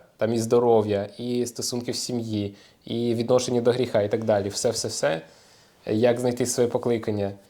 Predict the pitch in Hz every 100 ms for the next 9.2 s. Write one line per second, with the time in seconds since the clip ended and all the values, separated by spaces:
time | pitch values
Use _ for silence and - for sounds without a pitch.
0 | _ _ _ 131 123 139 135 - 123 120
1 | 107 - 113 110 120 160 156 117 104 104
2 | - 104 101 107 - 110 98 - 123 107
3 | 101 113 101 101 123 - - - _ -
4 | 110 107 104 101 98 113 110 120 143 131
5 | 117 - 151 120 127 127 120 110 117 120
6 | 117 101 101 - - 127 131 - 165 143
7 | 135 - 120 117 117 131 - 120 131 117
8 | 110 117 - 131 113 - 117 127 - 117
9 | 113